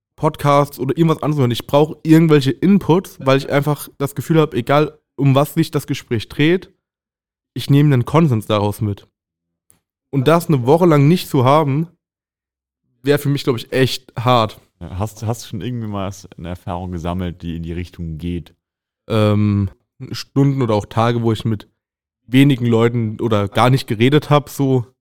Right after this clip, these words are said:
Speaker 1: schon, wenn, keine Ahnung, Eltern in Urlaub waren oder so und man halt
Speaker 2: Mhm.
Speaker 1: einfach allein daheim war und nicht aus dem Haus gegangen ist, weil Lockdown.
Speaker 2: Mhm.
Speaker 1: Oder generell,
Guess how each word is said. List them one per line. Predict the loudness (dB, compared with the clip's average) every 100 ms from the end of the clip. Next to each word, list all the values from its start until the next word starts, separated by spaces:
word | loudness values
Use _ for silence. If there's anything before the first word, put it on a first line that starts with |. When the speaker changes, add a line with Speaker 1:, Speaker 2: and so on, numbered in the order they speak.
| _ _ _
Speaker 1:
schon, | -6 0 2 2 0 -4 _ _ -2
wenn, | 0 0
keine | 0 0
Ahnung, | 0 -2 -4 _ _ _ _ _ _ _ _ _ _
Eltern | 2 4 4 2 -2 -10 _
in | -4 0
Urlaub | 2 2 2
waren | 0 2
oder | 0 -2
so | -2
und | -2
man | -2
halt | -2
Speaker 2:
Mhm. | -2
Speaker 1:
einfach | -2
allein | 0 0 2
daheim | 2 2 0
war | 0 0 -2
und | -4 -2 -4 -4
nicht | -2 -2
aus | -2
dem | 0
Haus | 0 -2
gegangen | -4 -2 -2 -4
ist, | -6 -8 -6
weil | -2 0 0
Lockdown. | -4 -4 0 0 0 -2 -8 _ _ _ _ _ _ _ _ _ _ _
Speaker 2:
Mhm. | -8
Speaker 1:
Oder | -2 -2
generell, | -2 -4 -2 -2 -2 -6